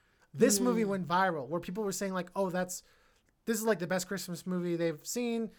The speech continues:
Speaker 1: and it's viral on TikTok, it's viral on Instagram Reels, it's viral on X.
Speaker 2: 'Cause it brought back something that peop-, that people f-, didn't realize they missed.
Speaker 1: Exactly. And this movie, this movie is still in theaters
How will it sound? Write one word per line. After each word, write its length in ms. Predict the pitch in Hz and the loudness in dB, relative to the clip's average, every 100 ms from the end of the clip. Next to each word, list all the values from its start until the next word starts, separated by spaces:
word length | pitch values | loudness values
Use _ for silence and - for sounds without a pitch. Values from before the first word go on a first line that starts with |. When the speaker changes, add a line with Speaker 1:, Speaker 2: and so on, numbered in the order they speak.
| - | -16
Speaker 1:
and 80 | 170 175 | -6 -6
it's 120 | 156 | -2
viral 300 | 180 180 170 | 2 2 2
on 140 | 156 | -2
TikTok, 500 | 143 214 220 208 196 | -4 -6 -2 0 0
it's 140 | 180 151 | -2 -8
viral 540 | 139 160 165 170 165 | -4 0 2 2 0
on 100 | 156 | -2
Instagram 600 | 156 156 - 143 151 135 | -6 -8 -10 -10 -8 -6
Reels, 520 | 156 214 202 196 196 | -2 2 2 2 -2
it's 160 | 175 139 | -8 -8
viral 340 | 151 147 151 143 | -6 -4 -4 -6
on 180 | 131 131 | -10 -12
X. 220 | 175 190 240 | -2 2 4
Speaker 2:
'Cause 80 | |
it 160 | 240 233 | 4 2
brought 280 | 220 240 233 | 2 2 2
back 240 | 220 214 | 0 0
something 520 | - 208 185 202 190 | 0 -2 0 0 0
that 240 | 185 180 175 | 0 -2 -2
peop-, 320 | 185 185 - | -4 -6 -2
that 400 | 190 180 - - | -2 -2 -6 -6
people 400 | 202 196 185 175 | -4 0 0 -2
f-, 100 | - - | -6 -8
didn't 280 | 208 196 180 | 0 0 2
realize 320 | 190 175 170 | 0 0 -2
they 140 | 170 | -4
missed. 440 | 165 170 160 - - - | -4 -8 -8 -12 -14 -10
Speaker 1:
Exactly. 600 | 165 139 160 160 156 143 | -8 -2 -2 -2 -4 -4
And 180 | 196 202 | -2 2
this 280 | 277 269 247 | 4 2 2
movie, 500 | 220 202 208 190 - _ _ _ | 0 0 -2 -4 -10 _ _ _
this 220 | - 302 | 2 2
movie 280 | 254 254 240 | 2 0 -2
is 160 | 208 214 | -2 0
still 300 | - 262 269 | 2 4 4
in 140 | 247 | 4
theaters 540 | 226 294 330 240 233 | 0 4 6 6 2